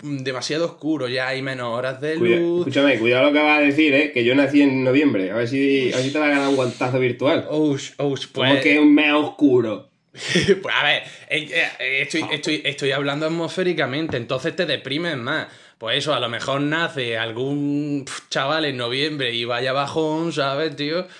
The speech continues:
Speaker 1: Pues, <laughs> pues
Speaker 2: Sí, pero por lo menos nace sin ganas de madrugar los fines de semana, cojones.
Speaker 1: ¡Oh! <laughs> La primera en la frente.
Speaker 2: ¡Bú!
Speaker 1: <laughs> Bueno, pero a, a lo que voy, tío, eh,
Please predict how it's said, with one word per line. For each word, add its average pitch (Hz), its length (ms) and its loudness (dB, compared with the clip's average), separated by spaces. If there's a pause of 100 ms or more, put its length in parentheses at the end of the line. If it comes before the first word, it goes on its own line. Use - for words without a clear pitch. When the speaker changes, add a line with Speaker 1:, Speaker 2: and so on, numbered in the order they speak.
(400)
Speaker 1:
Pues, 120 260 -6 (680)
<laughs> 254 800 -10
pues 190 220 6
Speaker 2:
Sí, 185 80 6
pero 165 100 4
por 147 120 4
lo 143 60 4
menos 160 240 2
nace 170 300 2
sin 156 180 4
ganas 160 280 2
de 151 100 4
madrugar 151 400 4
los 147 140 2
fines 147 240 4
de 143 100 0
semana, 285 460 2
cojones. - 420 2
Speaker 1:
¡Oh! 220 840 6 (260)
<laughs> 170 280 4
La 143 140 0
primera 131 340 -2
en 151 100 -4
la 147 100 -2
frente. - 280 2
Speaker 2:
¡Bú! 254 80 8
Speaker 1:
<laughs> 262 1600 0
Bueno, 160 260 -2 (340)
pero 160 140 -2
a, 190 140 0
a 185 180 -4
lo 185 120 2
que 220 100 4
voy, 202 380 4
tío, 156 160 -2 (160)
eh, 147 120 0